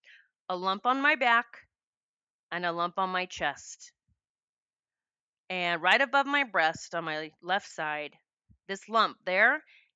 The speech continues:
and exactly about the same spot in my back. Like where your clavicle is, not clavicle, um, is that your clavicle? I'm picturing. Oh my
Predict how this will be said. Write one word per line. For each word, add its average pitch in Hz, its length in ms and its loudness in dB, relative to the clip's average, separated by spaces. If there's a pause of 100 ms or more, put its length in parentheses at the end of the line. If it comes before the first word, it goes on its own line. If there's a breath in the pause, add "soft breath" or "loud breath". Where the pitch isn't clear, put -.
(180)
and 202 340 0
exactly 202 480 2
about 208 200 0
the 196 80 -8
same 208 220 -6
spot 196 320 0
in 185 120 -10
my 170 160 -2
back. 160 300 -2 (1400)
Like 180 200 -8
where 175 100 -4
your 170 100 -2
clavicle 202 560 0
is, 190 340 -4
not 160 160 -10
clavicle, 135 540 -10
um, 147 300 -10
is 147 60 -18
that 190 100 -18
your 254 100 -14
clavicle? 277 480 -12 (180)
I'm 170 80 -12
picturing. 156 480 -12 (120)
Oh - 80 -16
my 151 180 -14